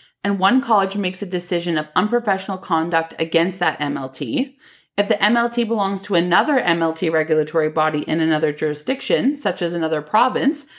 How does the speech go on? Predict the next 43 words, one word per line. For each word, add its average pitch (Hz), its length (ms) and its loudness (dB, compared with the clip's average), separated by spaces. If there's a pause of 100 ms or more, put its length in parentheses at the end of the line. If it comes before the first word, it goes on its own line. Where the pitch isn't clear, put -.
(200)
and 185 180 0
that 220 220 2
regulatory 185 500 2
body 151 280 2
makes 151 260 -4
a 165 40 -10
decision 156 400 -4
of 143 160 -4
unprofessional 151 540 -4
conduct 143 500 -6
against 143 360 -4
the 139 120 -4
M 143 140 -2
L 131 100 -8
T, 156 440 -4 (480)
if 190 100 0
the - 140 0
M 233 120 4
L 277 140 2
T 262 200 2
has 220 200 2
had 196 220 2
any 262 340 2
findings 208 460 0
of 180 80 -8
professional 180 540 -2
negligence 170 840 0
made 156 180 0
against 147 380 -4
them, 180 280 0 (460)
or 240 240 6
if - 160 -4
the - 160 0
M 220 140 2
L 220 100 2
T 220 140 -2
has 190 120 -2
been 196 160 -4
charged 151 400 0
with 156 140 -4
a 147 60 -4
criminal 254 400 2
offense 175 420 2